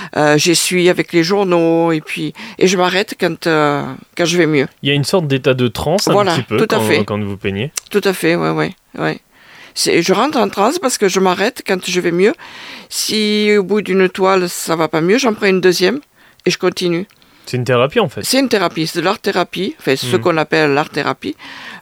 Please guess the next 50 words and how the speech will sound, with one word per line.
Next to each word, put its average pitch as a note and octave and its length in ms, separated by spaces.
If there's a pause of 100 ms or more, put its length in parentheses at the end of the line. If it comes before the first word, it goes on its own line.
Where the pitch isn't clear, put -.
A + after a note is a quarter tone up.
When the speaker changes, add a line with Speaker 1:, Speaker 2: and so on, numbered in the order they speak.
Speaker 1:
Euh, E3 140
pour D#3+ 160
moi, G3+ 220
oui, F#3+ 180
c'est D#3+ 340
une D3+ 140
thérapie, E3 460
et - 80
je F3+ 100
m'arrête E3 420
quand, D3+ 300
euh, C#3+ 200
ça F#3 220
va F3 140
mieux, F3+ 200 (1600)
et E3+ 100
je E3+ 120
ne E3+ 60
touche E3+ 180
plus F3+ 120
à E3+ 40
rien. D3 260 (400)
Speaker 2:
Est-ce B2+ 140
que G3+ 80
le E3 120
fait - 500 (380)
de, A#2 340
que - 120
ce C3 120
soit E3+ 160
une C#3 100
thérapie A2+ 400
pour A2+ 240
vous B2+ 140
de A#2 120
peindre C#3 280
peut F#3 160
être, - 340 (300)
peut B2 100
rendre C3 380
thérapeutique A2+ 600
vos A2 220
œuvres A#2+ 220
pour G#2 180
les G2 80
personnes A2+ 340
qui A2 120
viennent G2 180
les F#2+ 80
voir ? G2 220